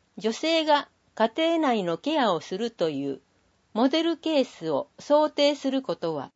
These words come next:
難しくなりつつあります。家族が要介護状態になっても、介護休業制度や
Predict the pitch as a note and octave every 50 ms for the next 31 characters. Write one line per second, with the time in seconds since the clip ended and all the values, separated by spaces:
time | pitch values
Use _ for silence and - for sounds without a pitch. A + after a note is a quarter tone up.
0 | _ _ - G3+ G#3+ - B3+ B3+ - - F3+ - - - _ - D3+ C#3+ C3+ _
1 | _ - F3 F#3+ G3+ A#3+ A#3 - - - - F#3+ E3+ C3 B2+ C3 C3+ B2 A#2 A#2+
2 | C3 - - - _ _ _ _ _ _ _ _ _ _ _ _ _ _ _ _
3 | _ _ _ _ _ _ _ _ _ _ _ _ _ _ _ _ _ _ _ _
4 | _ _ _ - - F4+ F#4+ - E4+ D4 C4+ - F#3+ D#3 D#3+ C#3+ C3+ - _ _
5 | _ _ _ - - B3+ D#4+ F4+ F4+ F4 - F4+ F4+ F4 F4 E4+ E4+ F4 D#4 -
6 | F4 E4+ D#4+ C#4+ - G#3+ G3+ F#3+ E3+ D#3+ D#3+ D#3 E3 E3+ E3+ - _ _ - D3
7 | C#3+ C#3 C3 - _ _ _ _ _ _ _ _ _ _ _ _ - - D#4 E4+
8 | F4+ F4 D#4+ E4+ F4 E4+ - D#4+ D#4+ D#4+ D#4 C#4+ D4+ D#4 D#4 D#4 C#4+ - - C4+
9 | C4 A#3 G#3+ F3 D#3+ D3 D3 C3+ B2